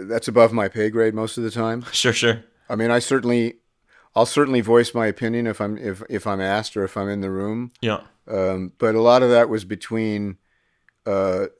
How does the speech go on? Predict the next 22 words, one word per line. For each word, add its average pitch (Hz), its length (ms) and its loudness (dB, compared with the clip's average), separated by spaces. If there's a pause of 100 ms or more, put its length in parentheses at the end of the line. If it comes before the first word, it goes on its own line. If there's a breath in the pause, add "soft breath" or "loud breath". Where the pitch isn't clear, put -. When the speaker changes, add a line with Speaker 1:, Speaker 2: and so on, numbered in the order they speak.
(120)
Speaker 1:
so - 220 -2
Mitchell 120 300 -2
Lieb 107 280 -2
at 98 120 -4
Disney, 104 360 -8
who, 98 340 -8
you 110 160 -12
know, 92 100 -6
also 98 380 -4
is 92 120 -6
in 92 120 -8
the 87 80 -10
center 95 320 -8
of 87 240 -14 (160)
Speaker 2:
Mm-hmm. 123 240 -4
Speaker 1:
everything 92 440 -8
that's 85 160 -14
going 90 260 -8
on 90 180 -6
and 90 160 -10
listening 92 480 -10
and, 87 220 -10